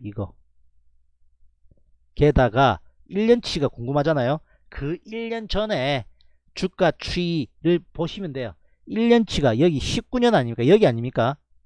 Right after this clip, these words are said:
그러면서 일 년치 다 이야기하고 있어요, 지금. <laughs> 일 년이 일단 동그라미 표시해 놓을게요.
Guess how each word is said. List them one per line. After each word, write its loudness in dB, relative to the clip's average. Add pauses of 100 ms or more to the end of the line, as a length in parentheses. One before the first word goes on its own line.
(300)
그러면서 2
일 0
년치 2
다 2
이야기하고 4
있어요, 2
지금. -2 (280)
<laughs> -8
일 -2
년이 6 (100)
일단 -8
동그라미 -10
표시해 -10
놓을게요. -12